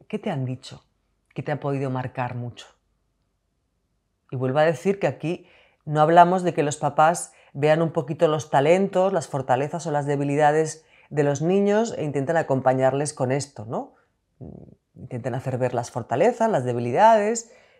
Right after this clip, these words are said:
No, aquí hablamos de frases que se han dicho, sentencias, creencias,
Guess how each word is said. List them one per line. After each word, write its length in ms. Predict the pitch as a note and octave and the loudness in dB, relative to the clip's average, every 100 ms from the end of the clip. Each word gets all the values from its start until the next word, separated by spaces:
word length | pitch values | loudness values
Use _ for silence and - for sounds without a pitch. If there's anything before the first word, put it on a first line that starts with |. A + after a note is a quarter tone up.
| - | -6
No, 200 | E3 C3+ | -4 -2
aquí 180 | C3 F#3 | 2 6
hablamos 360 | A3+ B3 C4+ | 10 8 6
de 140 | G3+ E3+ | 2 0
frases 340 | - G3+ C#4 | 0 -2 -2
que 80 | C#4 | -4
se 100 | A3+ | -2
han 140 | E3 | 0
dicho, 320 | F3+ B3 - B3+ | 0 -2 -2 -4
sentencias, 880 | D#3 C3 F#3 B3+ B3+ F#3+ A#3+ - - | -4 -2 0 0 -2 -4 -6 -8 -8
creencias, 760 | C#3 E3 B3 - E3+ A#3+ - | -4 -2 -4 -4 -4 -4 -10